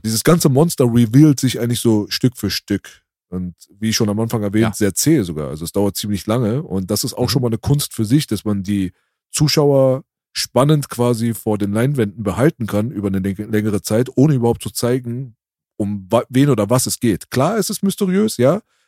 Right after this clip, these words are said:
Speaker 1: aber es ist filmisch und so weiter gar nicht so leicht umsetzbar. Die Leute, die das schaffen, die wissen halt, was sie machen.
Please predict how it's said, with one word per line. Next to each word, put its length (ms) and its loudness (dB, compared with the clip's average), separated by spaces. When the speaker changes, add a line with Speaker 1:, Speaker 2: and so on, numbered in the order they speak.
Speaker 1:
aber 160 2
es 100 0
ist 140 -4
filmisch 440 4
und 120 2
so 40 0
weiter 180 0
gar 120 0
nicht 120 4
so 60 0
leicht 220 2
umsetzbar. 580 0
Die 120 0
Leute, 260 4
die 80 -6
das 140 2
schaffen, 280 -2
die 100 0
wissen 200 -2
halt, 120 -2
was 120 -4
sie 60 -6
machen. 260 -6